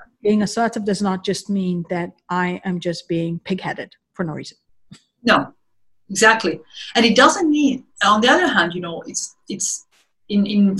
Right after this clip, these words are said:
Speaker 2: especially for many women, it's about, you know, being selfish. It's about being, you know,
Speaker 1: cocky and too full
Speaker 2: cocky.
Speaker 1: of herself and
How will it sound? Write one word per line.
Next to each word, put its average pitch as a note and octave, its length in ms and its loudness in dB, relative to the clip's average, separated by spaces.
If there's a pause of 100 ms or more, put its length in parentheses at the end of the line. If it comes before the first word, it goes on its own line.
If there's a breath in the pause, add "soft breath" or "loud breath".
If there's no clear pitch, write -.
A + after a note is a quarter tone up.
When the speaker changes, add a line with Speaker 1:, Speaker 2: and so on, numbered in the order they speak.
(140)
Speaker 2:
especially C#4 440 -2
for F#3+ 100 -8
many F3 240 -6
women, G3+ 320 0
it's E3+ 200 -8
about, D#3+ 380 -2
you E3+ 60 -8
know, E3 140 -4
being C#3 220 -8
selfish. F#3+ 840 -2 (360 soft breath)
It's F3+ 180 -4
about E3 380 0
being, E3 400 -2
you F#3+ 140 0
know, E3 260 -2 (180)
Speaker 1:
cocky A3+ 640 6
and F#3 400 -2
too - 220 8
full D4 100 0
Speaker 2:
cocky. C#4+ 120 8
Speaker 1:
of B3 40 -4
herself C4+ 720 8
and A3 340 -2